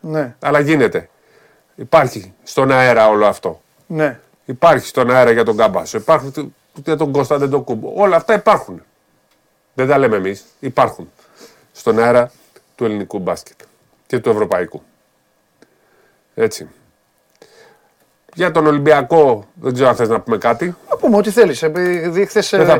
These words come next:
Speaker 2: παίξει
Speaker 1: το
Speaker 2: ο
Speaker 1: έχω
Speaker 2: Καν.
Speaker 1: αφήσει σήμερα, γιατί
Speaker 2: Ναι.
Speaker 1: χθες καταναλώσαμε πράγματα, οπότε πες ό,τι θέλεις,
Speaker 2: Δε-, δεν θα παίξει
Speaker 1: μέχρι
Speaker 2: ο
Speaker 1: να
Speaker 2: Κα-,
Speaker 1: μπουν οι,
Speaker 2: ο
Speaker 1: οι
Speaker 2: Καν
Speaker 1: θεοί της Super League. Ή τη, ναι, της
Speaker 2: Δεν θα
Speaker 1: Super League.
Speaker 2: πεις πρώτα για
Speaker 1: Της
Speaker 2: εκλογές.
Speaker 1: επο. Ε;
Speaker 2: Δεν θα πεις για εκλογές.
Speaker 1: Τι εκλογές;
Speaker 2: Εκλογές, ε, ε,
Speaker 1: Το είπα.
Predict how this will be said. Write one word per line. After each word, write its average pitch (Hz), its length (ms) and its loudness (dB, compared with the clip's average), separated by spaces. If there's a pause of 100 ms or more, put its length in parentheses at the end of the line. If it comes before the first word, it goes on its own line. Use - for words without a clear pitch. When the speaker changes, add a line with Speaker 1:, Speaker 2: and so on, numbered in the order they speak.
Speaker 2:
παίξει 120 200 -2
Speaker 1:
το 220 60 2
Speaker 2:
ο 214 40 2
Speaker 1:
έχω - 80 6
Speaker 2:
Καν. 110 100 4
Speaker 1:
αφήσει 120 180 0
σήμερα, 196 360 0
γιατί 214 140 2
Speaker 2:
Ναι. 240 60 -2
Speaker 1:
χθες 214 120 -2
καταναλώσαμε 185 680 -4
πράγματα, 240 360 -2
οπότε 214 220 0
πες 202 200 -4
ό,τι 180 140 -10
θέλεις, 214 260 0
Speaker 2:
Δε-, 151 120 -4
δεν 151 220 -2
θα 160 120 4
παίξει 208 240 2
Speaker 1:
μέχρι - 0 -
Speaker 2:
ο 202 40 4
Speaker 1:
να 202 60 6
Speaker 2:
Κα-, 196 80 4
Speaker 1:
μπουν 190 180 2
οι, 180 420 -4
Speaker 2:
ο - 140 0
Speaker 1:
οι 185 40 -2
Speaker 2:
Καν 220 120 4
Speaker 1:
θεοί 214 180 8
της 190 220 -2
Super 190 160 0
League. 180 220 0 (400)
Ή 196 140 4
τη, 185 120 4
ναι, 175 200 2
της 180 160 -2
Speaker 2:
Δεν 131 120 2
θα 131 140 6
Speaker 1:
Super 147 40 2
League. 156 100 -4
Speaker 2:
πεις 143 260 -4
πρώτα 139 300 -2
για 139 260 0
Speaker 1:
Της 147 200 2
Speaker 2:
εκλογές. - 20 6 (180)
Speaker 1:
επο. 123 120 -4 (600)
Ε; 143 100 -4 (180)
Speaker 2:
Δεν 113 100 -2
θα - 60 2
πεις 110 140 -6
για 113 100 -2
εκλογές. 127 540 -6 (420)
Speaker 1:
Τι 233 100 -6
εκλογές; 127 480 -10 (1120)
Speaker 2:
Εκλογές, 208 540 0
ε, 139 100 2
ε, 170 460 2
Speaker 1:
Το 175 80 2
είπα. - 280 -2